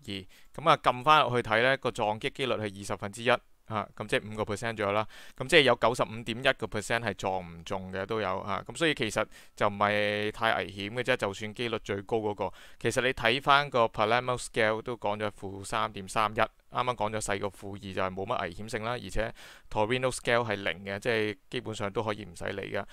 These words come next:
噉所以你見到大部分呢一度呢，都係個，啊，Palermo scale 同埋，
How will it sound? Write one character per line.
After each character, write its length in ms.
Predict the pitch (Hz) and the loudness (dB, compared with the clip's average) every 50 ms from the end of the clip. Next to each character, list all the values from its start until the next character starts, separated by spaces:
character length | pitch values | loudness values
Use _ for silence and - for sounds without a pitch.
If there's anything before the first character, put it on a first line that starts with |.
| - - - - | -14 -20 -10 -8
噉 120 | - 175 185 | -6 2 6
所 100 | 220 202 | 8 8
以 20 | |
你 100 | 185 180 | 8 6
見 180 | 156 160 160 151 | 4 2 2 4
到 120 | 170 170 | 4 6
大 220 | 170 - 147 135 120 | 8 8 8 8 8
部 140 | 123 127 | 6 4
分 180 | 117 131 123 127 | 2 2 0 2
呢 80 | 143 151 | 2 2
一 100 | 151 151 | 2 4
度 220 | - 131 113 110 | 4 2 2 4
呢， 160 | 117 123 131 | 4 4 4
都 240 | - - 135 135 131 | 2 2 0 2 2
係 420 | 127 120 101 98 98 98 98 98 - | 2 2 0 0 0 -2 -4 -6 -4
個， 520 | - - 110 107 107 104 104 104 104 104 104 113 - - - | -2 0 2 2 2 2 2 2 0 0 -2 -6 -10 -8 -4
啊， 200 | 113 107 101 104 | -2 0 0 0
Palermo 380 | - 110 104 117 123 127 127 123 | 0 0 0 0 0 0 -2 -6
scale 320 | - - - 123 123 123 | -6 -2 2 2 2 2
同 140 | 113 104 98 | 0 -2 -4
埋， 180 | 98 98 101 | -2 -4 -4